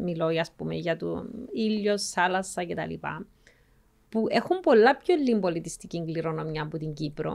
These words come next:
και προβάλλονται πολλά πιο καλά. Ε, και χτίζουν, δηλαδή, που το τίποτε χτίζουν ολόκληρη ιστορία,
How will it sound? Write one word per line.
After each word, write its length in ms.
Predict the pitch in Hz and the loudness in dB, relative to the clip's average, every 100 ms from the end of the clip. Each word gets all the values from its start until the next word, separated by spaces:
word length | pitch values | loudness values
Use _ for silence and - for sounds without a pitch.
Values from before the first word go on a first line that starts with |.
| 277 330 | -6 -4
και 120 | 254 | -2
προβάλλονται 520 | 254 240 254 311 359 | 2 4 4 2 -2
πολλά 320 | 330 247 247 | 0 2 2
πιο 180 | 254 302 | 0 -2
καλά. 520 | 294 269 254 208 151 - _ _ _ - - - | 0 4 6 4 2 -10 _ _ _ -20 -20 -10
Ε, 60 | 185 | 0
και 100 | 226 | 0
χτίζουν, 540 | - - 320 320 403 | 2 4 6 8 8
δηλαδή, 240 | 349 277 269 | 10 8 6
που 100 | 339 | 4
το 180 | 294 254 | 6 6
τίποτε 440 | 349 262 339 359 | 4 6 4 4
χτίζουν 440 | - 330 311 349 | 2 0 0 0
ολόκληρη 560 | 330 262 262 277 277 277 | 2 2 2 2 2 2
ιστορία, 540 | 277 - 196 196 302 | 2 0 0 2 2